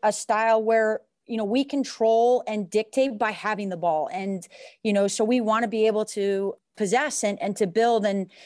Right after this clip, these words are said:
we also want to, within our possession, make sure that we're creating goal scoring opportunities. We don't wanna possess just for the sake of possessing, 'cause we know you win the game by scoring goals. And so we wanna make sure that we have a kind of a purpose within our possession, but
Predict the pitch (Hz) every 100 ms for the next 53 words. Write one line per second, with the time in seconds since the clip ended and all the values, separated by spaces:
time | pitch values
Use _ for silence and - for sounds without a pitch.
0 | - - 226 233 233 233 214 220 - 220
1 | 208 208 202 202 208 190 202 226 196 202
2 | - 202 202 202 185 180 _ - 240 240
3 | 233 214 214 202 208 - 202 190 190 185
4 | 180 - 214 196 175 220 233 220 208 202
5 | 202 202 202 - 208 202 208 190 - 208
6 | 196 185 - 185 196 202 247 233 208 190
7 | 196 202 196 - - - 233 233 226 196
8 | 220 220 208 196 - 208 190 175 196 196
9 | 196 180 - 190 196 196 196 190 - 202
10 | 196 180 214 208 190 180 - 214 196 -
11 | 226 220 214 - 185 196 190 175 185 170
12 | 170 247 247 220 208